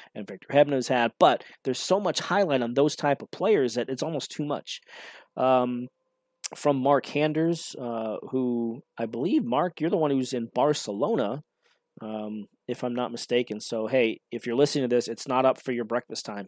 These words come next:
It's probably up sometime around a lunchtime for you over there. Uh, two questions from Mark. Uh, do you feel the Lightning have tried to force it too much, games five and game six, with a lot of extra passes? No,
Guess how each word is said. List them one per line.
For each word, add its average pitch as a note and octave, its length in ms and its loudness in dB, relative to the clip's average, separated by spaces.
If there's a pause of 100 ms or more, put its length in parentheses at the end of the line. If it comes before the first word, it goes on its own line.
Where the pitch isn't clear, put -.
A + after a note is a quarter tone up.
It's B2 280 -6
probably C#3 540 4
up B2 200 2 (300)
sometime C3+ 500 0
around A#2+ 160 2
a A2 40 0
lunchtime A#2 520 -2
for - 140 -12
you A2 140 -4
over G#2+ 160 -4
there. A2 220 -4
Uh, C3 160 2
two D3+ 140 0
questions C#3 500 -4
from A#2 220 -6
Mark. B2 280 -4 (480)
Uh, A#2+ 140 0
do B2 100 -2
you A#2+ 60 -2
feel D#3 200 4
the D3+ 80 8
Lightning C3+ 260 6
have A#2+ 80 -2
tried C3 380 0
to A#2 40 -2
force C3+ 380 -2
it B2+ 100 -10
too C3+ 180 -6
much, A#2+ 300 -6
games A#2 280 -4
five A#2+ 300 -2
and A2+ 120 -6
game A2 180 -4
six, - 320 -6
with A2+ 80 -8
a G#2 40 -6
lot A2+ 180 0
of G2 60 -4
extra G#2+ 260 -8
passes? B2 440 -8
No, D#3 280 4